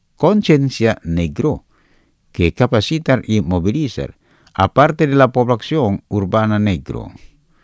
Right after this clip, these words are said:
Desde su muerte en custodia de la policía,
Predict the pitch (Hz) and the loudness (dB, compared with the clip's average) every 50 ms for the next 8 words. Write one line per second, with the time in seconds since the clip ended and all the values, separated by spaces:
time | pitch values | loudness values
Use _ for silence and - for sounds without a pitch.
0 | _ _ _ _ _ _ 110 - 117 135 127 - - 101 87 - - 151 170 160 | _ _ _ _ _ _ 0 4 4 4 4 2 -2 -4 -4 -2 0 0 0 0
1 | 113 98 98 95 87 - _ - 147 87 104 110 101 98 95 90 85 78 71 67 | 2 0 0 -2 -2 -2 _ -2 0 2 2 2 2 2 0 0 -2 -4 -6 -8
2 | 65 76 80 _ _ _ _ - 190 202 185 - - _ - 139 139 139 127 120 | -12 -16 -20 _ _ _ _ -2 -2 -2 -2 -4 -10 _ -4 -2 -2 -2 -2 -2
3 | 98 82 78 69 - - _ _ _ _ _ _ _ - 85 82 82 78 - _ | -4 -4 -6 -8 -10 -16 _ _ _ _ _ _ _ -4 -2 0 0 -2 -2 _
4 | 87 95 117 117 - - - - 50 - | -6 -4 -4 -6 -8 -12 -16 -18 -18 -18